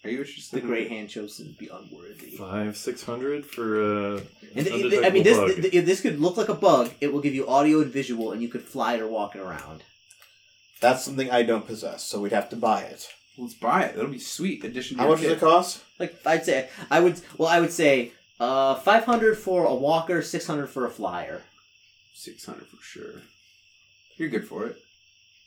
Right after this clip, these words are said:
Speaker 4: We have five hundred in our slush fund.
Speaker 1: Done.
Speaker 3: I'll kick in a hundred.
Speaker 4: Okay. So our slush fund is officially depleted.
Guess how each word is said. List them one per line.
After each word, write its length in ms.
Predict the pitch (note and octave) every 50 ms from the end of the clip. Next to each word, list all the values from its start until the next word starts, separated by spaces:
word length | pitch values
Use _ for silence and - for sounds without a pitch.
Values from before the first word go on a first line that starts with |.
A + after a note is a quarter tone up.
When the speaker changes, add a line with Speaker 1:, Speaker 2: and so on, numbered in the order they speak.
| _ _ _ _ _ _
Speaker 4:
We 100 | - A2
have 180 | B2 C3+ C3+ C3+
five 220 | - D#3 D#3 D#3 D3+
hundred 220 | D#3+ D3+ D3 C#3
in 80 | C3+ B2+
our 60 | A#2+
slush 300 | A#2 - C3+ B2+ B2 B2
fund. 480 | - - A2 G2+ F#2+ G2 G#2 G#2 G#2+ - _ _ _ _
Speaker 1:
Done. 380 | - B2 C#3 E3 D#3+ - - - _ _ _ _ _ - - - - - - - - - - A2+ G#2+
Speaker 3:
I'll 80 | G#2 G#2
kick 260 | G#2 - A#2+ A2+ -
in 100 | A2+ G#2
a 60 | G2+ F#2
hundred. 320 | F#2 F#2 F#2 G2 G2+ G2 - - _ _ _ _ _ - -
Speaker 4:
Okay. 320 | G#2 G#2+ - A2 A2 A2 - - _ _ _ _ _ _ _ _ _ _ _ _ _ _ _ _ _ _ -
So 140 | - A#2+
our 60 | A#2+ A#2+
slush 200 | - D3 C#3 C#3
fund 180 | C#3+ C#3 C3+
is 140 | C3 A#2+ A#2+
officially 320 | A#2+ B2+ A#2+ B2+ B2+ A#2+
depleted. 520 | A2 G#2+ - A2+ G#2 G2 F2 E2 D#2+ -